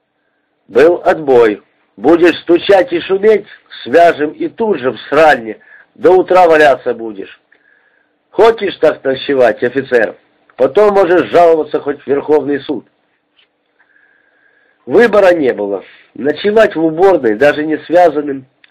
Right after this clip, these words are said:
в сыром зловонии, а потом жаловаться и чего добиться? Если мне поверят, ему сделают замечание. Но поверят ли? У меня свидетелей нет,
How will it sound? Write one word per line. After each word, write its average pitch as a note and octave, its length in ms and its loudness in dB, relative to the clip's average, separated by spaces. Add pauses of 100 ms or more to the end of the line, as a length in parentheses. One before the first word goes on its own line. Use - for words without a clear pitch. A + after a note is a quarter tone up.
в - 80 -20
сыром E3+ 340 2
зловонии, C#3 600 0
а C3 180 -6
потом D3+ 380 0
жаловаться C#3+ 640 0
и D3 180 -14
чего E3+ 260 0
добиться? B2+ 500 -6 (880)
Если G3 360 0
мне G3 180 0
поверят, G3 680 2 (220)
ему F3+ 320 -2
сделают C3+ 440 0
замечание. G2 760 -6 (440)
Но C3+ 140 -2
поверят F3+ 600 2
ли? G2 200 -10 (200)
У D3 60 -8
меня G3+ 240 -2
свидетелей C#3 680 -2
нет, A2 300 -4